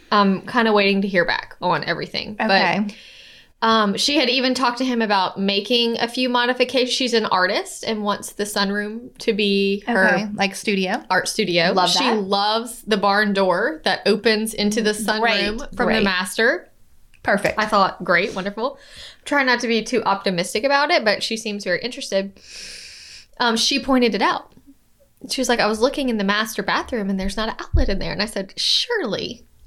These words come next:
Speaker 1: And I went and
Speaker 2: Oh, there was not.
Speaker 1: there was not. So he says it's fine, that he can fix it. I don't know how.
Speaker 2: Is there tile on the
Speaker 1: The whole wall.
Speaker 2: I, I understand the whole wall where the mirror is, but is there tile on the other wall? Can you just put it across?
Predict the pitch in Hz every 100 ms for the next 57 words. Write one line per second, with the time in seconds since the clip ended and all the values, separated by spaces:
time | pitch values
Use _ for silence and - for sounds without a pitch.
0 | - 202 202 196 190 269 - 208 190 202
1 | 233 202 185 185 190 180 170 165 156 156
2 | - 226 214 247 262 320 571 523 202 -
3 | - 311 285 269 320 330 330 311 302 359
4 | - 339 285 294 269 277 277 320 320 247
5 | 240 220 233 262 247 285 285 202 214 285
6 | 294 320 311 302 311 320 311 294 - -
7 | - 277 269 233 220 214 214 226 202 175
8 | 165 - _ _ - 294 294 277 277 262
9 | 277 240 220 220 226 214 202 185 185 240
10 | 349 262 185 175 180 - 190 - 208 214
11 | 202 226 214 202 - - 202 190 - 190
12 | 233 262 330 370 - 247 233 240 - 254
13 | 233 233 208 - 202 208 -